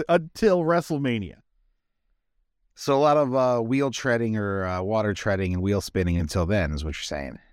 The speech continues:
Speaker 1: Sammy has been, without Roman on the show, a bigger draw on SmackDown. He is, the, in turn, the top ratings draw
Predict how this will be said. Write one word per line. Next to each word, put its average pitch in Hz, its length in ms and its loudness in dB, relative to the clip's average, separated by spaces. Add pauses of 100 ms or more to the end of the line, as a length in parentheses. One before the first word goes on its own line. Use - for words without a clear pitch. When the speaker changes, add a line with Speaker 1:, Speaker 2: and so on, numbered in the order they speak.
(160)
Speaker 1:
Sammy 339 540 0
has 233 280 0
been, 156 440 0
without 156 560 2
Roman 156 640 0 (680)
on 160 260 2
the 156 80 -2
show, 87 500 -4 (680)
a 175 220 2 (240)
bigger 262 540 2
draw 139 920 2 (320)
on 147 320 0
SmackDown. 131 1000 -4 (680)
He 233 200 0
is, 202 240 0
the, 202 120 -6
in 226 160 0
turn, 226 460 0 (280)
the 185 200 -2
top - 440 2
ratings 254 580 2
draw 123 400 2